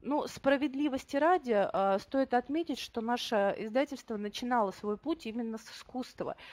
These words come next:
И было сложно выбрать книги, а, ведь у нас есть целый портал, посвящённый, а, истории искусства. А, это арт-портал. А, даже просто набрав в интернете, н-, н-,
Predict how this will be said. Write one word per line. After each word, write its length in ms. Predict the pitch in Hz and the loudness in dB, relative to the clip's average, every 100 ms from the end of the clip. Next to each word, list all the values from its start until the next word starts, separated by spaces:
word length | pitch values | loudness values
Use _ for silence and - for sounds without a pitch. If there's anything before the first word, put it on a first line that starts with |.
| - - - | -18 -20 -12
И 260 | 220 233 202 | -4 -2 -2
было 300 | 208 262 262 | 0 0 -2
сложно 520 | - 294 302 247 220 | 2 4 6 4 0
выбрать 440 | 202 202 196 214 | -2 -2 -2 -6
книги, 560 | - 254 302 285 220 165 - | -6 -2 -2 0 2 2 2
а, 220 | 185 190 | 0 0
ведь 220 | 190 - | -4 -8
у 40 | 233 | -2
нас 240 | 240 240 | -2 -4
есть 300 | - 226 - | -8 -8 -6
целый 360 | - 233 220 196 - | -2 2 2 0 4
портал, 480 | 226 233 - 269 269 | 6 6 6 6 6
посвящённый, 880 | - 180 - 214 - 226 196 196 175 - - - | 2 -8 -4 -4 0 -2 0 -4 -6 -12 -18 -6
а, 240 | 165 175 151 | -2 0 -2
истории 460 | 214 - 220 208 | -6 0 0 0
искусства. 760 | 202 - - 302 - 220 196 196 - - - - - 110 175 | -4 -8 -6 -6 -6 0 0 0 -6 -20 -20 -20 -20 -14 -8
А, 420 | 185 185 180 120 - - _ | -4 -2 -2 -4 -6 -10 _
это 280 | - 214 214 | -2 0 0
арт-портал. 920 | - 208 214 _ 190 208 - 269 302 - | 2 2 2 _ -2 0 4 4 4 2
А, 260 | 180 202 156 | 2 2 0
даже 420 | 202 240 247 214 | 6 6 8 2
просто 460 | 233 254 240 - | 2 0 0 -6
набрав 440 | 202 214 196 208 202 | -2 0 2 2 0
в 60 | |
интернете, 540 | 202 208 220 262 339 240 | -6 -2 -2 0 -2 -4
н-, 40 | - - - - - | -8 -10 -14 -14 -14
н-, 60 | - | -14